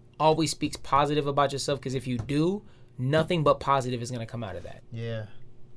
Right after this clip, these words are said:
Speaker 2: Yeah, talking does a lot, for
Speaker 1: Yeah.
Speaker 2: real. Like, earlier when we were talking about how I was a little bit stressed and it was affecting me physically.
Speaker 1: Right, right. I feel like that was a good
Speaker 2: I
Speaker 1: conversation we
Speaker 2: feel
Speaker 1: had earlier.
Speaker 2: better about it because I talked about it.
Speaker 1: Right, right, right.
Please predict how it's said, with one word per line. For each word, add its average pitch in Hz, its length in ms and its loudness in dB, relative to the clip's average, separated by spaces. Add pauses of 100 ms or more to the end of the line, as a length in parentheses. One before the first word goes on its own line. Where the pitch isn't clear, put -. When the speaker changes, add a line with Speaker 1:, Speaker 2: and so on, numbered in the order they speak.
(100)
Speaker 2:
Yeah, 147 260 0
talking 170 440 -6
does 143 220 0
a 117 60 -2
lot, 104 560 -6
for 123 140 -12
Speaker 1:
Yeah. 156 200 0
Speaker 2:
real. 113 180 -8 (380)
Like, 123 480 -4
earlier 135 720 -2 (360)
when 131 200 -4
we 131 60 -2
were 123 100 -2
talking 131 380 -2
about 120 280 -2
how 117 200 -2
I 117 40 -2
was 113 160 -6
a 117 40 -8
little 120 200 -6
bit 113 140 -6
stressed 123 520 -8
and 120 100 -8
it 117 40 -4
was 107 160 -6
affecting 120 500 -8
me 113 140 -6
physically. 131 580 -10
Speaker 1:
Right, 127 240 -2
right. 117 280 -8
I - 60 -10
feel 185 120 4
like 151 60 2
that 156 80 0
was 139 100 -4
a 135 40 -6
good 135 60 -6
Speaker 2:
I - 40 -4
Speaker 1:
conversation 123 380 -2
we - 20 -8
Speaker 2:
feel 170 160 2
Speaker 1:
had 123 80 -2
earlier. 117 60 -4
Speaker 2:
better 143 340 2
about 120 280 0
it 113 100 -4
because 117 260 -6
I 110 80 -4
talked 143 260 -6
about 95 220 -10
it. - 100 -18
Speaker 1:
Right, 143 280 2
right, 127 240 -4
right. 120 200 -8